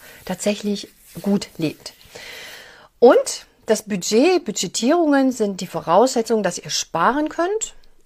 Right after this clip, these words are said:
und natürlich investieren. Und dazu wollte ich euch auch noch was sagen, wenn wir schon noch mal hier zusammensitzen.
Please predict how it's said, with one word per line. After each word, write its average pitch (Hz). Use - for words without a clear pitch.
und 311
natürlich 233
investieren. 196
Und 156
dazu 247
wollte 247
ich -
euch 214
auch 208
noch 220
was 170
sagen, 151
wenn 202
wir 254
schon 214
noch 185
mal 175
hier 170
zusammensitzen. 160